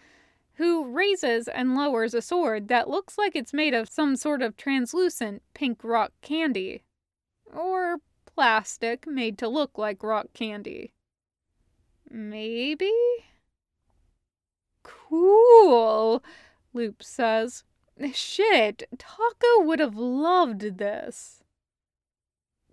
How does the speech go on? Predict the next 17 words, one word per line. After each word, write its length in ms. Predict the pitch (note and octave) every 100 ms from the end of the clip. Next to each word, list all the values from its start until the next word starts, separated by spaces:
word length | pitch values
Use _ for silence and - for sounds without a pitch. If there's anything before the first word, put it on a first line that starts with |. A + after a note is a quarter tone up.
| _ _ _ _ _ _ _ _ _ _ _ _ _
Barry's 500 | - A3+ A#3 A3+ A3+
surprised 680 | - A#3+ - C#4 C#4+ C4 -
to 100 | -
hear 240 | A#3+ A#3+ A#3
Loop 300 | A#3+ B3 -
mention 440 | A3+ B3 B3 A3
her 120 | A3
brother. 600 | G#3+ A#3 D4+ A#3+ F#3+ G3+ _ _ _ _ _ _ _
He 200 | C#4+ D#4+
noticed 640 | E4 F4+ F4 C4+ - - -
that 340 | C4 B3+ -
Loop 400 | - D4 C4 A3
doesn't 380 | A3+ C4+ B3 A3
talk 320 | - C4 A#3+
about 320 | A3+ A3+ G3
Taco 500 | - C4+ A#3+ - G#3+ G3+
much. 580 | A3+ C4+ F#3+ - -